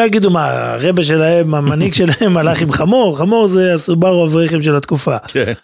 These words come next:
Speaker 1: ומנהיגים נוסעים על סוסים, נוסעים על, אה, כלים חזקים יותר. אז סתם, אני, יש מקור לזה. יכול להיות שלתאי ח-, אה, חד יענה לי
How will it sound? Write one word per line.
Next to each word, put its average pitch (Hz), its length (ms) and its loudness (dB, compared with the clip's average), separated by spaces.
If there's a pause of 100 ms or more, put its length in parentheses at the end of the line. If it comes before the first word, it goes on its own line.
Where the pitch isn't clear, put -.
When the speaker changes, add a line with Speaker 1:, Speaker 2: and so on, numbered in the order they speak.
(600)
Speaker 1:
ומנהיגים 147 1400 0
נוסעים 165 220 0
על 160 60 2
סוסים, 226 480 2
נוסעים 165 360 0
על, 165 200 2
אה, 151 500 0
כלים 170 340 2
חזקים 156 420 0
יותר. 120 260 -2 (960)
אז 156 220 -4
סתם, 294 380 0
אני, 180 340 2
יש 233 120 -2
מקור 202 400 0
לזה. 113 300 -4
יכול 196 340 -2
להיות 185 540 2
שלתאי 143 840 0
ח-, - 140 -8
אה, 160 140 0 (540)
חד 220 440 -2
יענה 190 340 2
לי 214 200 2